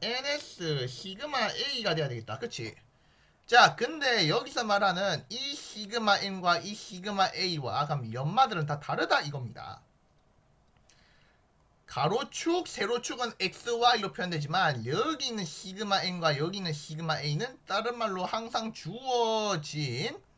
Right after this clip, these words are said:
수치값이라고 하죠. 그쵸? 주어진 수치값. 자, 그랬었을 때 어떻게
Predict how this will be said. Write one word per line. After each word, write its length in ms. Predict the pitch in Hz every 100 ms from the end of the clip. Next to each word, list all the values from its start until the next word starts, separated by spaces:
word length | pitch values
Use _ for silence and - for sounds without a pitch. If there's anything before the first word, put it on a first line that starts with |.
| _ _ _ _ _ _ _ _ - -
수치값이라고 1300 | 196 190 - 285 254 - 196 190 165 165 156 147
하죠. 220 | 143 131 196
그쵸? 720 | 196 - 175 156 151 156 180 -
주어진 380 | - 165 135 123
수치값. 640 | 120 - 107 - 65 - _ _ _ _ _ _ _ _ _ _
자, 460 | - 254 226 202 160
그랬었을 600 | 180 240 220 202 170 151
때 120 | 139
어떻게 540 | 117 123 - 165 156